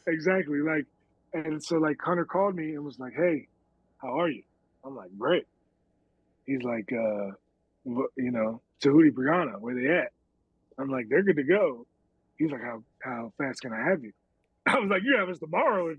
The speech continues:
you really want," you know what I'm saying? <laughs> Like, <laughs> you know what I'm saying? So, uh, you know, we ended up scheduling a, a meeting, just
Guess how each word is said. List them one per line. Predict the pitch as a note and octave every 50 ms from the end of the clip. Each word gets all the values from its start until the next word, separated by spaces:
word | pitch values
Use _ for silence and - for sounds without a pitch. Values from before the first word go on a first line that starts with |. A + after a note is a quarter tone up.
| D3+
you | F3+ F3
really | F#3 F3 E3+
want," | F3+ A3 B3+ B3+ G#3+ F#3+ F#3
you | F3+
know | F#3 G3
what | G#3 G3 - - B3
I'm | A3+ D4 C4
saying? | F#4 D#4 A#3+ - -
<laughs> | E4 - C5+ - - C#5+ D5 - - - C#5 C5 - - F#4 C5 B4+ - D5+ - - - - - - _
Like, | C#4 - -
<laughs> |
you | E4+ F4+ D4 - _ _ - - - - - _ _
know | C4 C4+
what | C#4 C4+ C4+ C#4
I'm |
saying? | C4 - D4 D4 D4+ D4+ D4 - _ _ _ - - _
So, | - - A3+ G#3+ G#3+ G#3+ G3+ G3 G3 G#3+ - F#3
uh, | F3+ F3+ F3+ F3+ F#3
you | F#3 G3 G3+
know, | G3+ F#3+
we | F#3 F#3+ F#3+ F#3+
ended | F3 F3+ F#3+
up | F3+
scheduling | E3 - - - G3 F3+ D#3 F3 F3 F3 E3+ E3
a, | E3 D3+ D3 D#3+ - E3+
a | D3+
meeting, | D3+ D#3+ F#3 G3 G3 E3+ E3+ E3+ E3 D3+ -
just | - D#3+ D3+ - -